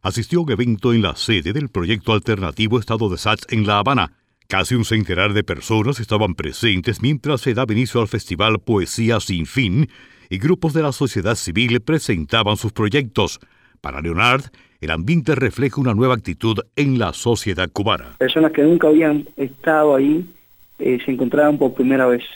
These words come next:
Speaker 2: lo cual demuestra que hay mucha otra gente que se está sumando, que está perdiendo el miedo.
Speaker 1: El pastor también recordó que todo transcurrió poco después del arresto de Antonio Rodríguez,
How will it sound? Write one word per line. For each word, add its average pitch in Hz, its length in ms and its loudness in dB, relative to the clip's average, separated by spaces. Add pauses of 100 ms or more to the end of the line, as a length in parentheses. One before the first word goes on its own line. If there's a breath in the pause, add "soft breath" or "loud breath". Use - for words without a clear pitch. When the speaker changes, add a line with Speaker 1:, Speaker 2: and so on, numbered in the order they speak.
(180)
Speaker 2:
lo 120 140 -4
cual 147 160 4
demuestra 151 400 2
que 127 260 4
hay 135 120 4
mucha 170 280 2
otra 156 160 2
gente 147 260 2
que 127 100 0
se 120 80 0
está 147 140 0
sumando, 127 440 0 (460)
que 135 40 2
está 131 120 2
perdiendo 135 320 4
el 120 60 2
miedo. 110 200 0 (180)
Speaker 1:
El 78 180 -4
pastor 110 500 0
también 131 320 2
recordó 120 540 0
que 107 120 -2
todo 117 260 2
transcurrió 110 760 0
poco 160 240 -2
después 113 440 -2
del 104 120 0
arresto 92 540 -2
de 147 80 2
Antonio 104 420 2
Rodríguez, 123 540 0